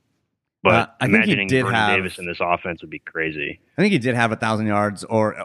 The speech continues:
Speaker 2: over a thousand yards one year, but you're absolutely right. George Kittle has the, the record for tight end yards in one year, uh, in the N F L, and that means that, of course, he's got it
Speaker 1: Yeah.
Speaker 2: for the forty-niners.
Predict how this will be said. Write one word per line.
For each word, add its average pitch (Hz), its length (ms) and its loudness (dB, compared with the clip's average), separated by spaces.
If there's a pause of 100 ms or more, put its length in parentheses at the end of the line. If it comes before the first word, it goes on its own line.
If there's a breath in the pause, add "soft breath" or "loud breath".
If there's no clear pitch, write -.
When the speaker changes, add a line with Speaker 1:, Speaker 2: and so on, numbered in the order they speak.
Speaker 2:
over 120 160 4
a - 20 -4
thousand 110 220 -2
yards 98 180 -4
one 107 300 0
year, 92 340 0
but 92 200 0
you're 107 120 2
absolutely 98 320 -2
right. 92 340 0
George 104 280 0
Kittle 104 260 0
has 95 580 0
the, 101 480 -2
the 95 140 -2
record 101 420 -2
for 98 140 -4
tight 95 240 0
end 92 140 -2
yards 90 260 -2
in 90 140 -2
one 87 200 -4
year, 87 360 -2
uh, 87 240 0
in 120 140 2
the 107 100 0
N 92 80 -2
F 85 180 -6
L, 82 260 -4
and 92 140 -4
that 90 140 -2
means 92 200 -4
that, 90 80 -4
of 85 80 -8
course, 95 200 -2
he's 90 120 -8
got 90 200 -2
it 85 80 -6
Speaker 1:
Yeah. - 60 -10
Speaker 2:
for - 60 -6
the 95 80 -4
forty-niners. 90 600 -6